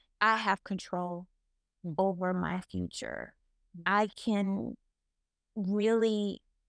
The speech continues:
Speaker 1: speak it into existence.
Speaker 2: Absolutely.
Speaker 1: And that is what we teach in Metamorphosis, you know? We talk about, you know,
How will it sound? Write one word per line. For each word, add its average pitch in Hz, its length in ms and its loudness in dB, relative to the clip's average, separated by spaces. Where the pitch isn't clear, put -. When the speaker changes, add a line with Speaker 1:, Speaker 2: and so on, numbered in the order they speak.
Speaker 1:
speak - 560 -2
it 170 200 0
into 214 380 2
existence. - 840 -4
Speaker 2:
Absolutely. 185 600 -6
Speaker 1:
And 196 180 -8
that 190 220 4
is 208 180 -2
what 185 440 2
we 202 280 0
teach - 600 -4
in 202 180 2
Metamorphosis, 196 1120 -2
you 190 220 0
know? 185 320 0
We 202 280 2
talk 196 360 -2
about, 196 540 2
you 208 140 0
know, 185 400 -2